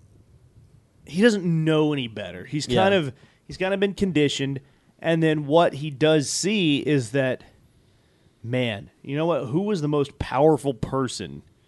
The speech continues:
Speaker 1: "Mm, it was probably my grandfather. And my grandfather had one thing that he didn't accomplish. He left that one blip on the radar,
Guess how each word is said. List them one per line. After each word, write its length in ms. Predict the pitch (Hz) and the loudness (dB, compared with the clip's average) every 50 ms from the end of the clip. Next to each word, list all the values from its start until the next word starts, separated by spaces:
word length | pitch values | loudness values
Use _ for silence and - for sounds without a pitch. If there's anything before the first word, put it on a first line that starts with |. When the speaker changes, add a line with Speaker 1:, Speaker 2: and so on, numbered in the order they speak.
| - - _ _ _ _ _ _ _ - - - _ - _ _ _ _ _ _ _ _ _ _ _ _ - _ - _ _ _ _ _ - | -20 -20 _ _ _ _ _ _ _ -20 -20 -20 _ -20 _ _ _ _ _ _ _ _ _ _ _ _ -20 _ -20 _ _ _ _ _ -12
Speaker 1:
"Mm, 260 | 170 160 143 135 - - | -10 -10 -10 -10 -12 -14
it 60 | - | -20
was 140 | 120 120 - | -20 -20 -20
probably 280 | _ - - - 117 113 | _ -18 -16 -14 -12 -10
my 120 | 104 127 | -10 -6
grandfather. 720 | 147 156 202 285 320 285 - - 113 - - 82 - - - - _ _ _ _ _ _ _ _ _ _ _ _ _ _ _ _ _ _ | -4 -2 0 0 0 0 -2 -4 -8 -8 -8 -12 -16 -18 -18 -20 _ _ _ _ _ _ _ _ _ _ _ _ _ _ _ _ _ _
And 100 | - 135 | -6 -2
my 120 | 143 135 131 | -2 -2 0
grandfather 640 | - 151 180 202 220 196 - 170 160 147 147 127 | 2 2 2 2 2 0 0 -2 -2 -2 -2 -6
had 200 | 107 120 110 101 | -8 -10 -12 -14
one 760 | 98 98 101 110 123 135 147 156 156 156 156 156 151 143 139 _ _ _ _ _ _ _ _ _ _ _ | -16 -16 -14 -10 -6 -4 -2 -2 -2 -2 -4 -6 -8 -10 -12 _ _ _ _ _ _ _ _ _ _ _
thing 320 | _ 143 147 135 117 113 | _ -4 -4 -2 -4 -6
that 140 | 110 107 104 | -8 -8 -8
he 100 | 104 117 | -8 -8
didn't 200 | 113 120 - 113 | -8 -6 -8 -8
accomplish. 720 | 113 - - 113 95 85 - 67 57 - - - - - _ _ _ _ _ _ _ - _ _ _ | -12 -12 -12 -12 -12 -12 -12 -14 -16 -16 -16 -18 -20 -20 _ _ _ _ _ _ _ -20 _ _ _
He 200 | _ - - 147 | _ -10 -6 -6
left 320 | 139 123 131 127 120 - - | -2 0 0 0 0 -4 -8
that 240 | 110 110 95 82 107 | -8 -8 -6 -8 -10
one 380 | 107 110 113 123 139 143 139 | -12 -10 -8 -6 -4 -4 -4
blip 280 | 117 120 127 131 117 131 | -4 -4 -4 -4 -4 -6
on 120 | 127 123 | -8 -8
the 100 | 123 120 | -10 -12
radar, 480 | 117 117 107 101 98 85 69 69 - | -12 -12 -12 -12 -14 -16 -16 -18 -20